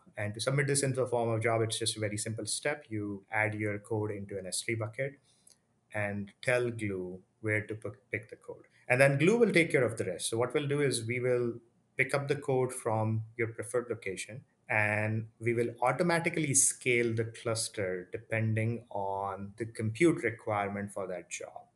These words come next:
And what that does is that you are only responsible for authoring your data integration job, and Glue takes care of the rest. So we spin up the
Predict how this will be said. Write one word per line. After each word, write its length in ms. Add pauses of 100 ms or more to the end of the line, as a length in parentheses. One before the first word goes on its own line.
And 380
what 160
that 180
does 240
is 340
that 520
you 260
are 200
only 320
responsible 960
for 800 (340)
authoring 480
your 540
data 200
integration 500
job, 320 (360)
and 240
Glue 240
takes 300
care 160
of 180
the 80
rest. 360 (340)
So 160
we 280
spin 320
up 360
the 300